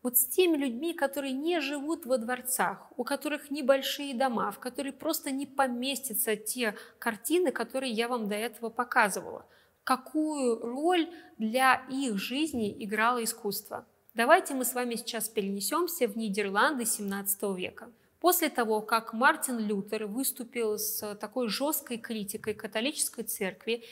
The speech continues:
и таким образом запустил процесс реформации, страны Европы разделились на два лагеря. Одни государства, такие как, например, Испания или Италия,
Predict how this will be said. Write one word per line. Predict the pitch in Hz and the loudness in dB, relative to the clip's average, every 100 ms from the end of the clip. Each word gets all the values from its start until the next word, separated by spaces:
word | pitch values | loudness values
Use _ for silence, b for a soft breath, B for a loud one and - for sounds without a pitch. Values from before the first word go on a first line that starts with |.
| B | B
и | - | -4
таким | 214 240 285 | -2 0 0
образом | 320 262 233 208 208 | -2 2 2 0 -4
запустил | 196 - 240 - - 277 220 - | -6 -8 -8 -6 -4 -4 -4 -4
процесс | 226 233 - 208 208 220 | -2 0 0 0 -2 -4
реформации, | 247 277 254 226 196 196 - 240 - - - | -2 2 2 2 0 0 -2 -4 -6 -8 2
страны | 269 339 311 | 6 6 6
Европы | 240 233 214 196 190 285 - | 0 2 2 0 0 -4 -4
разделились | - 240 202 208 202 220 277 311 - | -2 -2 0 -2 -2 -2 0 -2 -2
на | 214 | -4
два | 202 208 226 | -2 0 2
лагеря. | 202 170 170 - - B | 4 2 0 -12 -16 B
Одни | - 247 359 | 2 4 4
государства, | 311 - 262 262 240 - | 4 2 6 4 4 -4
такие | 220 240 294 | -4 -4 -4
как, | 269 226 220 | 0 0 0
например, | 220 214 214 208 202 - B B | -4 -2 -4 -4 -6 -10 B B
Испания | 285 - - 233 226 226 214 208 202 196 | 4 4 6 6 8 6 2 -2 -4 -4
или | 330 240 247 294 | -4 -2 0 -2
Италия, | 294 240 208 202 196 190 190 | 0 6 8 6 2 -2 -4